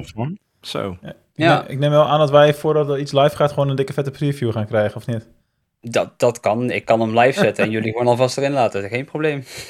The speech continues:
Speaker 2: Dat doen we zijn privévideo voorlopig.
Speaker 3: Juist.
Speaker 2: Heel goed. Hey, tof. Eh, ja, dat maakt, eh, mijn, eh, momentje van trots misschien iets, eh, minder heftig, eh, spectaculair ineens.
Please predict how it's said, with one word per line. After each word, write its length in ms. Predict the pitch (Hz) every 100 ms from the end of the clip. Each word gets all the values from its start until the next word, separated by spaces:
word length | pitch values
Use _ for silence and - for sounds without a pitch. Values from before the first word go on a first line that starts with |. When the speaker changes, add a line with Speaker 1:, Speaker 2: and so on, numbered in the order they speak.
| 151 - 165
Speaker 2:
Dat 180 | 170 -
doen 140 | 127
we 60 | 110
zijn 260 | - 110 110
privévideo 720 | 113 131 123 - 104 101 95
voorlopig. 500 | 101 95 101 - - - - - - _
Speaker 3:
Juist. 380 | 131 120 - - _
Speaker 2:
Heel 120 | 101
goed. 400 | 98 92 - - - -
Hey, 220 | 180 147
tof. 420 | - 277 - - -
Eh, 300 | 185 185 180
ja, 180 | 208 165
dat 100 | 151
maakt, 260 | 151 151
eh, 140 | 151 147
mijn, 280 | 151 151 143
eh, 260 | 135 131 127
momentje 400 | 131 127 135 135
van 160 | 143 127
trots 280 | - 135 135
misschien 300 | 143 147 131
iets, 180 | 143 156
eh, 140 | 127
minder 340 | 127 139 120
heftig, 420 | 117 117 117 - 120
eh, 320 | 117 110 113
spectaculair 760 | 120 - 120 139 139 147 135 143
ineens. 440 | 131 135 190 -